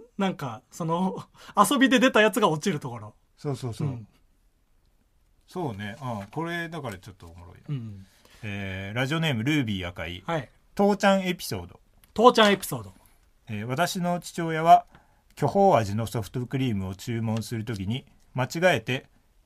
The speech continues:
Speaker 2: 「巨乳ソフトください」
Speaker 1: <laughs>
Speaker 2: と言ってしまっていました。
Speaker 1: うん。あ、もう、その、お父さんの、<laughs> あの、エピソードを送ってくるっていう。
Speaker 2: そう。だからもう、これは、その、受け狙いとかでもないね。
Speaker 1: ああ。
Speaker 2: お父さんの話、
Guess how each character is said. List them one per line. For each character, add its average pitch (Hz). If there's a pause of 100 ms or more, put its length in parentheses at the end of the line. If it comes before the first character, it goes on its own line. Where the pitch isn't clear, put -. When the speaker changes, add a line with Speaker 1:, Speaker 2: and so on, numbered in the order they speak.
Speaker 2:
「巨 -
乳 180
ソ 175
フ -
ト 120
く -
だ 98
さ 113
い」 - (280)
Speaker 1:
<laughs> -
Speaker 2:
と 190 (100)
言 117
っ -
て -
し 120
ま 117
っ 113
て 113
い 101
ま 95
し -
た。 127
Speaker 1:
う 123
ん。 104 (760)
あ、 180
も 156
う、 185 (320)
そ -
の、 - (140)
お 269
父 415
さ 302
ん 302
の、 311
<laughs> -
あ 139 (680)
の、 269
エ 262
ピ 269
ソ 262
ー -
ド 196
を 185
送 190
っ -
て 196
く 196
る 165
っ -
て -
い -
う。 -
Speaker 2:
そ 143
う。 120 (420)
だ 190
か 185
ら 185
も 139
う、 -
こ 135
れ 160
は、 -
そ -
の、 95 (540)
受 135
け 170
狙 190
い 110
と 98
か 95
で 90
も 87
な 95
い 90
ね。 - (200)
Speaker 1:
あ 151
あ。 -
Speaker 2:
お 131
父 170
さ 113
ん 120
の 147
話、 95